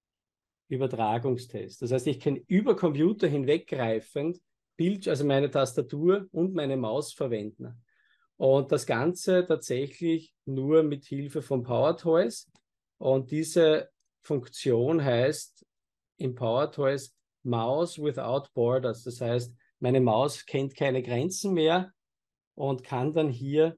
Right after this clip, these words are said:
mit Hilfe, jetzt kann ich da mit Einstellungen starten, kann hier mit Hilfe eines Schlüssels, den ich mir generiere und dann am anderen P C eingebe, kann ich die zwei verknüpfen und diese zwei P Cs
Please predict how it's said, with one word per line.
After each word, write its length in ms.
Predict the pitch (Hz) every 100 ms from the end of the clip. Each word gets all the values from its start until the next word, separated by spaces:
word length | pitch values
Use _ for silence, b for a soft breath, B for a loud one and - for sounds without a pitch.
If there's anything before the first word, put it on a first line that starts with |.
| -
mit 220 | 143 123
Hilfe, 680 | - 160 180 - 180 190 190 -
jetzt 180 | _ -
kann 140 | 123
ich 100 | 120
da 80 | 120
mit 240 | 120 117
Einstellungen 800 | 123 110 131 147 - 147 147 143
starten, 840 | 139 - 123 120 131 - 170 175 - _ _ _ _ _ _
kann 180 | _ 143
hier 200 | 123 147
mit 180 | 160 127
Hilfe 380 | 131 165 170 160
eines 260 | 135 120
Schlüssels, 640 | - - 156 190 - 214 190
den 160 | 160 147
ich 140 | 123
mir 120 | 147
generiere 800 | 127 131 127 117 143 180 185 185
und 200 | 147 131
dann 100 | 131
am 140 | 127 131
anderen 360 | 131 147 143
P 120 | 135
C 280 | 123 - 123
eingebe, 720 | 113 139 175 139 123 147 214 - _ _ _ _ _
kann 200 | - 135
ich 160 | 156 -
die 180 | 156
zwei 460 | 156 - 143 123 147
verknüpfen 1000 | 147 123 - 143 170 170 - 196 240 233 _ _ _ _ _ _ _
und 240 | 143 123
diese 340 | 151 185 202 190
zwei 460 | - 143 123 135
P 200 | 156 135
Cs 600 | 123 - 117 139 185 -